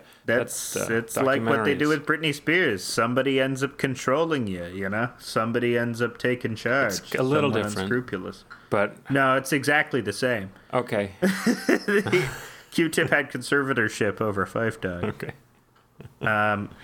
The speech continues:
Speaker 1: Britney, Britney Spears, the thing about Britney is,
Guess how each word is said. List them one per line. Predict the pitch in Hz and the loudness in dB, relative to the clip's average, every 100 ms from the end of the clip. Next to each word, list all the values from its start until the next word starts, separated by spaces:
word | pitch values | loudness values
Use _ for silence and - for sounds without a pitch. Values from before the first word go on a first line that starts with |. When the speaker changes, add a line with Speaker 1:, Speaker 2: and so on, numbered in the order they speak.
| - - _ _ _ _ _ _ _ _ _ _ _ _ - | -20 -20 _ _ _ _ _ _ _ _ _ _ _ _ -8
Speaker 1:
Britney, | 120 160 160 151 143 139 | 0 2 2 0 0 2
Britney | 170 170 117 | 0 0 -2
Spears, | - 151 117 98 90 87 - - - _ - | 0 2 4 2 -2 -6 -10 -18 -20 _ -4
the | |
thing | 113 202 | -2 0
about | 180 151 117 | 2 2 2
Britney | 143 - 92 90 90 - - | 0 -2 -6 -10 -12 -18 -8
is, | 117 98 92 87 85 85 - - | 0 0 0 -2 -6 -8 -10 -12